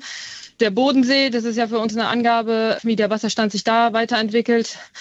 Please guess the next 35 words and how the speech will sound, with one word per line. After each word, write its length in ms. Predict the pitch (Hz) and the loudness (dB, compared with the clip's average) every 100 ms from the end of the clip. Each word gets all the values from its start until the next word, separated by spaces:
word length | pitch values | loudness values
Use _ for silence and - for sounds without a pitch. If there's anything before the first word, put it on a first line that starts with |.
| - | -2
ist 220 | 214 202 | 0 2
wichtig 300 | 240 - 233 | 0 0 0
für 120 | - | 2
uns 280 | 196 220 214 | 4 4 2
und 220 | 202 190 | 2 2
den 160 | 190 202 | 4 4
beobachten 340 | 208 202 202 | 4 2 0
wir 100 | 208 | 0
auch 40 | 190 | 0
jeden 220 | 233 208 | 0 0
Tag. 200 | 214 214 | 0 0
Kommt 240 | - 226 | 0 0
was 100 | 220 | 0
dazu, 280 | 208 202 247 | -2 -2 -2
kommt 180 | 226 185 | 0 0
nicht 180 | 226 247 | 0 2
dazu. 260 | 214 - 214 | 0 2 2
Es 380 | 190 - - | 2 -4 -4
regnet 320 | 233 269 254 220 | 0 0 0 0
ja 100 | 220 | 2
nirgends. 440 | 226 226 226 202 175 | 4 4 2 0 -2
Ja, 400 | 196 190 202 262 | 2 2 2 0
wir 160 | 233 | -2
sind 180 | 202 220 | 0 0
gespannt. 680 | 226 202 233 240 277 - 233 | 0 -2 0 -2 -4 -6 -4
Mein 160 | 208 214 | 0 2
Mann 100 | 240 | 0
hat 100 | 262 | 0
schon 100 | 311 | 0
gesagt, 240 | - 277 | 0 0
nicht, 180 | 269 254 | 0 0
dass 120 | 285 277 | 0 -2
sich 160 | 269 | -2
so 80 | 277 | 0
ein 220 | 269 262 | 2 2